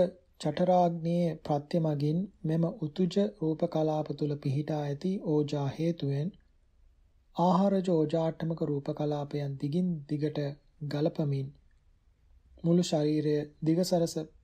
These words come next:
පැතිර වැඩි යන ආකාරය ඥාණයෙන් දැක ගන්නා ලෙසට භාවනා කරන්න. මෙම රූප කලාපය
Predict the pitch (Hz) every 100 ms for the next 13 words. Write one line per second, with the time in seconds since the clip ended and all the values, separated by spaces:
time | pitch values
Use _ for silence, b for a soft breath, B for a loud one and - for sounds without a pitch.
0 | - - 156 - 180 156 143 151 147 143
1 | 139 151 156 147 135 135 131 139 - -
2 | _ - _ _ - _ - 156 151 160
3 | 175 165 147 143 170 165 156 143 139 135
4 | - 139 143 131 143 151 143 135 139 143
5 | 139 131 131 - _ _ _ _ _ _
6 | _ _ _ _ _ _ _ _ _ _
7 | - 180 208 226 185 180 190 175 170 165
8 | -